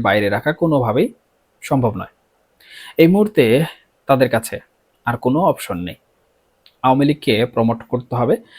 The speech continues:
শেখ হাসিনাকে প্রমোট করতে হবে। সবথেকে বড় কথা, ভারতের কাছে একটা রিপোর্ট আছে, বাংলাদেশের জনগণ এখন আবার আওয়ামী লীগকেই চাইছে। তাদের কাছে থাকা তথ্য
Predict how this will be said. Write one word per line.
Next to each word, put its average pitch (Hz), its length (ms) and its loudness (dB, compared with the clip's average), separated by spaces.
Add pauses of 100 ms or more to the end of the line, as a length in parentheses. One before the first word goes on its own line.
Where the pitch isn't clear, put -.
(200)
শেখ 185 180 0 (100)
হাসিনাকে 143 460 0 (340)
প্রমোট 151 320 2
করতে 110 260 -8
হবে। 92 200 -6 (840)
সবথেকে 139 360 -2 (160)
বড় 123 180 6
কথা, 123 260 -6 (760)
ভারতের 170 320 4
কাছে 175 260 0 (240)
একটা - 160 -2
রিপোর্ট 120 380 0
আছে, 90 220 -8 (520)
বাংলাদেশের 120 500 -2
জনগণ 123 400 0 (220)
এখন 113 220 -4 (180)
আবার 143 300 2 (520)
আওয়ামী 147 260 4
লীগকেই 127 320 -2
চাইছে। 101 260 -10 (1160)
তাদের 175 240 4 (100)
কাছে 143 220 2
থাকা 165 280 0 (260)
তথ্য - 340 -6